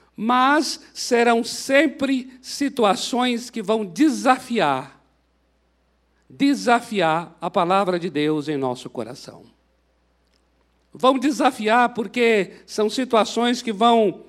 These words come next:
nos testar, vão nos provar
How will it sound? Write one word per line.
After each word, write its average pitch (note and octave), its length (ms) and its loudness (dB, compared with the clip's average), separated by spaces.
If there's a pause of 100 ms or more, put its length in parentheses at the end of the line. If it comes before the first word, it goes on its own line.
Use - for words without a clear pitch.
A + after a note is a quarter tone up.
(220)
nos A#3+ 340 -2
testar, - 1000 0 (240)
vão A#3 240 2
nos B3+ 380 0
provar G3 1000 4